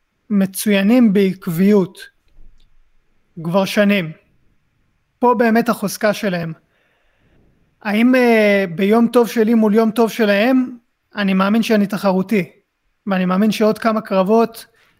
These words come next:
אני רואה את עצמי, אני בן שלושים, יש לי חמש שנים עכשיו,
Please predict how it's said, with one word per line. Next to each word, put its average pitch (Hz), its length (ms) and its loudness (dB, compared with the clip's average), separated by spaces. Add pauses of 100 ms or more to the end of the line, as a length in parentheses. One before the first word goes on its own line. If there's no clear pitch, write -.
(100)
אני 196 160 2
רואה 226 160 2
את 220 120 -2
עצמי, 208 260 -4
אני 190 120 0
בן 208 160 0
שלושים, 214 640 -2 (840)
יש 196 180 -4
לי 214 80 2
חמש 214 340 0
שנים 214 260 2
עכשיו, 240 340 0